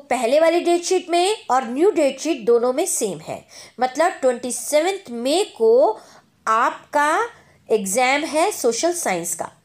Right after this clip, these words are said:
अब हम बात करते हैं कंप्यूटर की। कंप्यूटर भी आपको सेवंथ जून को लास्ट डेट शीट में आपका एग्जाम था और रिवाइज डेट शीट में भी आपका सेवंथ जून को ही कंप्यूटर का एग्जाम है।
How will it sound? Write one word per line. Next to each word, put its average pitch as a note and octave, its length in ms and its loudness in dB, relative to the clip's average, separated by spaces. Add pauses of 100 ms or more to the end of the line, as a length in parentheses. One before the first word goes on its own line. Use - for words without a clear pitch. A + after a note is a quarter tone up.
(1000)
अब D#4 140 0
हम F#4+ 100 2
बात F#4+ 200 2
करते F4+ 240 0
हैं G#4+ 140 2
कंप्यूटर C4 480 -2
की। F4+ 280 -2 (300)
कंप्यूटर D4 460 0
भी F#4 140 0
आपको F#4 360 0 (320)
सेवंथ D4 460 -2 (120)
जून C#4+ 320 0
को F4 180 4 (420)
लास्ट A#3 360 0
डेट F4 180 2
शीट F4 200 -2
में F4 80 2
आपका E4+ 200 0
एग्जाम E4 360 0
था F#4 260 -2 (380)
और C#4+ 260 2
रिवाइज C4 420 0
डेट B3+ 180 -2
शीट A#3 240 -10
में A3 160 -2
भी C#4 160 -2
आपका A3 440 -2
सेवंथ D4+ 540 -4
जून A3 320 -4
को G3+ 220 0
ही A#3+ 440 -2 (320)
कंप्यूटर A3+ 520 -2
का C#4+ 200 0
एग्जाम E3+ 500 -4
है। G#2+ 200 -14